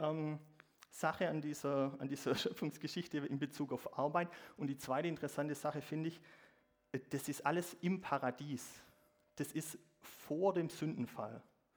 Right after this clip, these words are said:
Das heißt eigentlich, äh, zumindest mir geht's manchmal so, ich weiß nicht, wie es euch geht,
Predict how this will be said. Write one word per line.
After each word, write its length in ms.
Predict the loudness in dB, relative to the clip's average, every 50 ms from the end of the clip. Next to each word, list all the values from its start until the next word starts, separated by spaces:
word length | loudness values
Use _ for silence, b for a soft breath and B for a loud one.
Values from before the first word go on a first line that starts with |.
| b b b b b b b
Das 200 | -2 -2 0 2
heißt 340 | 4 4 4 2 2 -2 0
eigentlich, 460 | 2 2 2 2 0 0 -2 -2 -4 B B B B B B _ _
äh, 380 | -18 -18 -18 _ -18 -14 -14 -14 -14 -16 -20 _ -4
zumindest 360 | 0 2 2 2 2 0 -2
mir 120 | 0 0
geht's 160 | 0 0 0 0
manchmal 220 | 0 0 0 0
so, 120 | 0 -2
ich 120 | -4 -4 -4
weiß 160 | -6 -6 -6
nicht, 100 | -8 -8
wie 60 | -8
es 100 | -6 -2
euch 220 | 0 0 0 0 0
geht, 160 | -2 -2